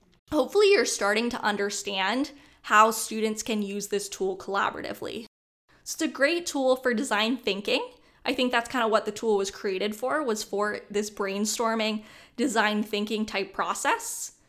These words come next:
That also makes it really great for group projects, and also even just initial brainstorming or brain dumping sessions. At the top of the screen,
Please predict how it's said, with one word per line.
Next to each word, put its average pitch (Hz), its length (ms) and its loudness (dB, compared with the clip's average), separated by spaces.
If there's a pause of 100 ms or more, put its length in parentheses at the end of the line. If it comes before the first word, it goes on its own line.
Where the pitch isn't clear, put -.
(160)
That 226 160 2
also 233 300 6
makes 240 240 0
it 220 100 -2
really 220 160 2
great 214 240 -2
for 226 80 -2
group 190 300 -8
projects, 262 840 0 (280)
and 240 80 2
also 269 340 4
even 247 240 2
just 247 200 -2
initial 214 520 0
brainstorming 202 800 -2
or 202 100 0
brain 190 320 -8
dumping 180 360 -6
sessions. - 640 -10 (640)
At 262 100 0
the 277 80 4
top 302 280 4
of 403 80 0
the 392 80 4
screen, 214 540 -6